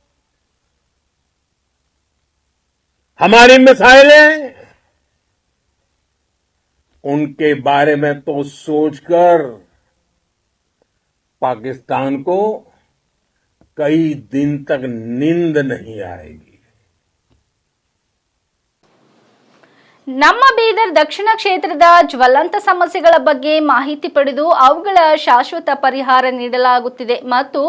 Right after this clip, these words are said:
Speaker 2: ಕ್ಷೇತ್ರದ ಸರ್ವಾಂಗೀಣ ಅಭಿವೃದ್ಧಿಗೆ ಶ್ರಮಿಸಲಾಗುತ್ತಿದೆ. ಇನ್ನುಳಿದ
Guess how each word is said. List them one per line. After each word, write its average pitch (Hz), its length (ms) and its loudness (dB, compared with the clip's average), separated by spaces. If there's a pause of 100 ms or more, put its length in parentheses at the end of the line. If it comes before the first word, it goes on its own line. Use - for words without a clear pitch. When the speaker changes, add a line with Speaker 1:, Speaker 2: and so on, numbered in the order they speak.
(400)
Speaker 2:
ಕ್ಷೇತ್ರದ 415 520 2 (160)
ಸರ್ವಾಂಗೀಣ 339 580 0 (200)
ಅಭಿವೃದ್ಧಿಗೆ 285 540 -6 (120)
ಶ್ರಮಿಸಲಾಗುತ್ತಿದೆ. 247 920 -2 (220)
ಇನ್ನುಳಿದ 320 400 0